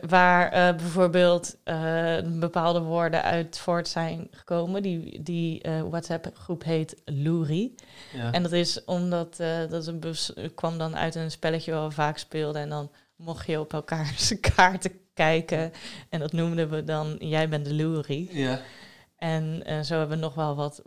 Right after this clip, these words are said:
Speaker 1: woorden bij die groep.
Speaker 2: Wat is nog één ander woord dan?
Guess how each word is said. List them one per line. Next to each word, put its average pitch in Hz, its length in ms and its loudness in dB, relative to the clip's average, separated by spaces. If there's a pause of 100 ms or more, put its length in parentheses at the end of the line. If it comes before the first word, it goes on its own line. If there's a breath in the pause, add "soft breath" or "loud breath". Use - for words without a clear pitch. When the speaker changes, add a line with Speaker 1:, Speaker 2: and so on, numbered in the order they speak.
(120)
Speaker 1:
woorden 151 320 -6
bij 135 360 -6 (200)
die 139 140 -12
groep. 127 380 -6
Speaker 2:
Wat 135 220 -6
is 135 140 0
nog 135 200 2
één 139 200 4
ander 139 260 6
woord 143 260 4
dan? 160 180 -4